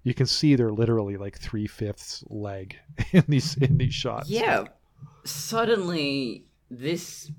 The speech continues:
Speaker 2: makes them look even more uncanny, 'cause when you see them in other situations, just, yeah, that's what they look like. But let's see, one, two,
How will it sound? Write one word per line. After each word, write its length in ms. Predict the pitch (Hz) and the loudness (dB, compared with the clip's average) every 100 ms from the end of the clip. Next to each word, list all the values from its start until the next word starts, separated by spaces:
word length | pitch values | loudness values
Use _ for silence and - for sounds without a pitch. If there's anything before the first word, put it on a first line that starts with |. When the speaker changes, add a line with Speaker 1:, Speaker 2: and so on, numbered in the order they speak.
| - _ _ 117 | -18 _ _ -8
Speaker 2:
makes 440 | 127 143 139 - | -4 -4 -4 -8
them 260 | 135 123 117 | -8 -6 -6
look 240 | 123 110 | -6 -6
even 300 | 120 117 117 | -8 -8 -8
more 440 | 113 120 120 117 95 | -8 -6 -4 -6 -6
uncanny, 420 | 113 - 117 98 | -10 -8 -8 -8
'cause 300 | 113 104 101 92 | -10 -16 -16 -18
when 180 | 104 143 | -10 -6
you 60 | 120 | -6
see 220 | - 127 | -6 -8
them 140 | 107 107 | -8 -8
in 60 | |
other 400 | 113 127 113 107 | -6 -6 -6 -6
situations, 580 | 101 104 135 139 104 - | -10 -10 -8 -8 -10 -12
just, 240 | 113 - 403 | -18 -12 -8
yeah, 240 | 247 - | -8 -8
that's 140 | - | -10
what 80 | 107 | -12
they 60 | 110 | -8
look 180 | 127 113 | -8 -8
like. 260 | 95 - _ _ _ _ _ _ _ _ - | -10 -10 _ _ _ _ _ _ _ _ -14
But 600 | 104 104 110 107 107 98 | -8 -8 -6 -6 -6 -8
let's 120 | 104 | -12
see, 140 | - 90 | -16 -18
one, 420 | 85 110 110 110 | -16 -14 -14 -16
two, 500 | - 104 98 98 95 | -16 -16 -16 -16 -18